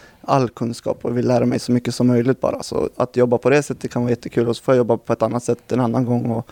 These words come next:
eller bara lära mig massor. Jag menar, jag kommer inte bli en, eh, A-lagstränare när jag är tjugofem, liksom, utan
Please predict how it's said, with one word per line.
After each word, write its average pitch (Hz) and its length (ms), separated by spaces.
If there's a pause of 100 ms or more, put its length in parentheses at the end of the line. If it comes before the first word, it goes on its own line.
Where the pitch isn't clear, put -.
(240)
eller 135 120
bara 135 120
lära 123 260
mig 113 100
massor. 113 380
Jag 113 100
menar, 120 220
jag 117 120
kommer 127 160
inte 117 140
bli 104 140
en, 110 180 (400)
eh, 110 320
A-lagstränare 117 680
när 113 80
jag 117 40
är 117 40
tjugofem, - 460
liksom, - 260
utan 123 340